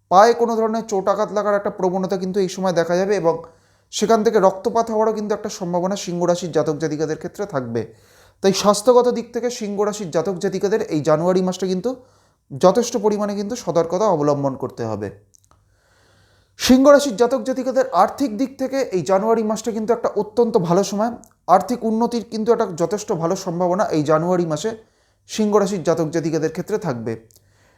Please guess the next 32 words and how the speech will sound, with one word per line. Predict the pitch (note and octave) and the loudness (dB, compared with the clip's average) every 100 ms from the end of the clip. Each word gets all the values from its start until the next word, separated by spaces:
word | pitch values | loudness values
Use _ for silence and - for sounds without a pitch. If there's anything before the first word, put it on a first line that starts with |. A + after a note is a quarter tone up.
| _ | _
এবং | F#3 A3 - | 2 2 6
কর্মজীবনের | G#3+ A#3 B3+ B3 C4 C4+ G#3 | 6 6 2 0 0 0 -2
দিক | C4 C4+ | -6 -4
থেকেও | B3+ C4 | -4 -2
সিংহ | B3 A3+ A3+ | -4 -2 0
রাশির | A#3 A#3+ D#3+ | 0 -4 -4
জাতক | F#3 G#3 F3 | -2 -2 -2
জাতিকাদের | G3+ G#3 G#3+ G#3+ G3+ | -6 -2 0 0 0
একটা | G#3 G#3 - - _ _ | -2 -4 -6 -20 _ _
তাদের | F#3 G3+ G#3+ | 0 0 0
কর্মক্ষেত্রে | F#3+ G3 G#3+ G3+ - | -2 0 -4 -6 -4
বা | G3+ G3+ | -2 -2
তাদের | G3 G3 | -4 -2
কর্মজীবনে | F3+ F3 F#3 F#3+ G3 | -2 -2 -2 -4 -6
কিন্তু | F#3+ A3+ | -6 -8
স্টেবিলিটি | - F#3+ E3+ G#3 G3 F#3+ | -4 -2 0 -2 -2 -4
থাকবে, | C3 B2 | -6 -4
কারণ | C#3 E3 F#3 - _ _ _ - | -2 -2 -2 -12 _ _ _ -8
সিংহ | - A3 | 0 4
রাশির | A#3 A#3 F#3+ | 4 4 0
দশম | F#3+ G3 A#3 F3+ | 0 2 2 2
ভাব | C3 B2 | -2 -4
অর্থাৎ | C#3+ F#3 - | -6 -8 -6
কর্মভাবে | F3+ F#3+ G#3 G#3 A3 | -2 0 0 0 0
বৃহস্পতি | D#3+ G3+ A3 A3 G3 | 2 0 0 -2 0
অবস্থান | E3 C3+ C3+ C3+ B2+ | 0 0 -4 -8 -8
করছে। | A#2+ - A#2+ - _ _ _ _ _ _ - | -10 -8 -12 -12 _ _ _ _ _ _ 4
সেই | A3+ A#3 | 4 6
কারণে | A#3 A#3 C4 | 2 2 -2
সিংহ | A3+ G#3+ | -2 2
রাশির | A#3 A3+ F3+ | 0 0 -4
জাতক | G3+ G#3+ | -2 -2